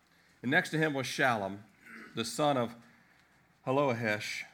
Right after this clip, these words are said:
leader of half the district of Jerusalem. He and his daughters made repairs." You hear that, men with daughters? You, do you hear that? Amen. He and his daughters. <laughs> Yeah. We'll talk more about that in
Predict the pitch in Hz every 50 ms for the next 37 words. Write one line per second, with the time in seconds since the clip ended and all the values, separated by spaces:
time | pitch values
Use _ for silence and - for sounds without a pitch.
0 | _ - 110 117 135 147 151 127 127 120 113 107 98 - - 104 123 127 127 131
1 | 127 127 - - - 123 110 - 120 117 113 - 120 107 113 98 85 98 101 107
2 | 113 117 113 - 92 90 92 85 - 151 165 175 151 131 139 123 110 101 98 120
3 | 127 131 139 139 117 107 98 92 101 104 98 95 87 87 92 85 - - 92 85
4 | 82 80 - - - - 117 120 147 156 147 147 143 135 127 127 131 131 131 131
5 | 123 117 117 120 120 123 120 120 123 110 104 113 113 110 110 113 113 120 135 127
6 | 127 127 127 131 131 - - - - - - - - - - - - - - -
7 | - - 139 151 160 170 170 160 135 123 110 104 98 107 139 139 156 165 165 147
8 | 110 82 82 - - - 220 - - - - - - - - - - 123 135 147
9 | 131 104 82 - - - - - - - - - - - - - - - - -
10 | - - - - - - 143 180 170 - 190 190 185 151 165 160 180 175 147 160
11 | 156 151 - - 147 135 123 113 110